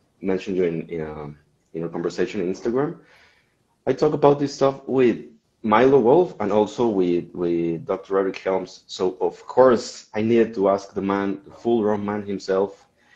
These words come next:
about all this research. And most importantly, I think for me and for the audience listening, what has changed in regards to your views on full rom? Because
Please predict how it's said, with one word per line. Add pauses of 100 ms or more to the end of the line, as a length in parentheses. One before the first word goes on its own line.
(360)
about (220)
all
this
research.
And
most
importantly,
I
think
for
me
and
for
the
audience
listening, (680)
what
has
changed (220)
in
regards
to
your
views
on
full
rom? (180)
Because